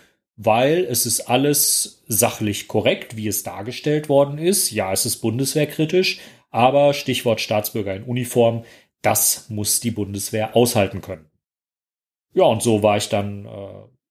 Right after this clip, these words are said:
fröhlich, äh, und dachte, "Ja, jetzt kann in Kürze meine Wehrübung beginnen."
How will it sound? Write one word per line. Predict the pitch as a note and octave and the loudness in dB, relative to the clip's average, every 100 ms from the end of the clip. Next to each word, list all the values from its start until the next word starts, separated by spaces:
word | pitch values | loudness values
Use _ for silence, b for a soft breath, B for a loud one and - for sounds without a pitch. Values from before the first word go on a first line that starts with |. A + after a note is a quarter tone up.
| _ _ _ _ | _ _ _ _
fröhlich, | - - A#2+ C3+ F3 F3+ - - | -18 -4 4 6 6 2 0 -4
äh, | B2 A#2+ | 0 2
und | A#2+ B2 G#2 | 0 -4 0
dachte, | A#2+ - A#2+ | 0 0 -2
"Ja, | A#2 G3 C#4 A3+ | 0 2 2 2
jetzt | G3 C#3 - | 0 0 -4
kann | - C3 | -4 -8
in | B2+ A2+ | -8 -14
Kürze | - A#2 A#2 A2 | 0 2 2 -2
meine | G2+ G2 | -4 -6
Wehrübung | F#2+ G2 A#2 C3 C3+ | -4 -6 -2 -4 0
beginnen." | C3+ C#3+ F#3+ D4+ | 4 4 2 -2